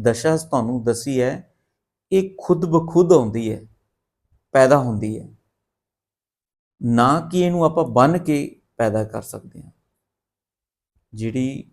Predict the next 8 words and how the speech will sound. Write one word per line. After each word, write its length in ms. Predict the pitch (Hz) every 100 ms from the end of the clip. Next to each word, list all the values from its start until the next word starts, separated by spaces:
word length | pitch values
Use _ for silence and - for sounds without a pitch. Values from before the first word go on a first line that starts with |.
| -
ਉਹਨਾਂ 260 | 120 123
ਸੰਤਾਂ 420 | 120 117 107 113 110
ਨੇ 220 | 110 113 110 _ _ _ _ _ _ -
ਇਕਾਗਰ 460 | - 117 104 123
ਹੋਣ 280 | 120 110 110
ਦੀ 140 | 113 107
ਜਿਹੜੀ 240 | 110 113
ਉਹ 420 | 107 107 113 160